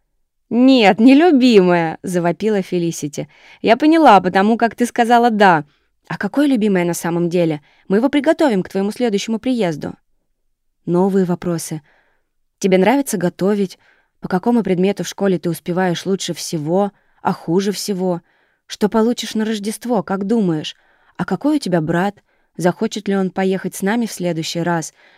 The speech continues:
Мы можем пригнать обе машины, и места хватит для всех". "Девочки в одной машине, мальчики в другой", предложила миссис Фелисити, поворачивая голову и вручая дочери маленький бумажный пакет.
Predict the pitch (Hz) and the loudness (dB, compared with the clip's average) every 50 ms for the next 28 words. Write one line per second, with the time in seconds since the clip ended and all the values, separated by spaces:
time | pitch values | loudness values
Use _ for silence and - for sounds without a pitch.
0 | _ _ _ - 190 196 208 220 220 226 214 196 - 233 202 214 226 226 220 - | _ _ _ 0 2 4 4 4 2 0 -2 -2 -2 -2 0 0 0 -2 -4 -4
1 | - 262 262 202 202 190 185 185 - - 262 269 240 196 - - - 214 202 202 | -2 -2 -2 0 0 -2 -2 -2 -4 -2 -2 0 0 -2 -2 -2 0 0 2 2
2 | 226 254 - - 208 - - 185 202 214 - 226 208 226 233 240 233 - - - | 2 0 -2 -8 -10 -8 -4 -4 -4 -4 -6 -6 -4 -4 -4 -4 -4 -8 -8 -4
3 | 226 202 165 151 - - _ _ _ _ _ _ _ _ _ _ _ _ _ _ | -2 -2 -2 -4 -6 -14 _ _ _ _ _ _ _ _ _ _ _ _ _ _
4 | _ _ _ _ _ _ _ _ - - 165 185 180 170 170 - - 175 180 175 | _ _ _ _ _ _ _ _ -8 -2 0 2 2 2 0 -4 -4 -2 -2 0
5 | 180 202 285 302 262 190 - - 175 170 165 160 165 170 151 - - - - 170 | 0 0 0 0 -2 -4 -6 -6 -4 -4 -2 -2 -2 -2 -4 -6 -8 -10 -10 -10
6 | 156 151 170 156 147 160 175 190 202 - _ _ _ _ _ - 180 190 175 190 | -6 -4 -4 -2 0 2 2 0 0 -2 _ _ _ _ _ -6 -4 -2 0 0
7 | 190 190 175 190 185 185 180 180 180 - - 175 - - 190 185 180 175 - - | 0 0 0 0 0 0 0 0 -2 -4 -8 -14 -10 -6 -4 -2 -2 -2 -4 -6
8 | 165 - - - 170 156 170 170 170 160 - - 160 160 165 156 156 175 220 233 | -12 -12 -12 -10 -8 -6 -4 -4 -6 -6 -8 -8 -6 -6 -6 -4 -4 -2 -2 0
9 | 214 185 151 160 147 143 - - - - _ - - 247 220 226 220 - - 220 | 0 -2 -2 -4 -6 -6 -8 -20 -20 -20 _ -6 -4 -2 0 0 -2 -2 -2 -2
10 | 220 214 196 165 180 226 220 - - 196 185 - - 208 202 196 196 196 190 180 | 0 0 -2 -2 -2 -4 -4 -4 -6 -8 -8 -6 -4 -2 0 0 0 0 0 -2
11 | 175 - 175 165 175 175 175 170 160 156 165 151 - 165 151 _ - 160 151 147 | -2 -4 -6 -4 -4 -2 -4 -4 -4 -6 -6 -8 -8 -10 -12 _ -10 -10 -10 -10
12 | _ | _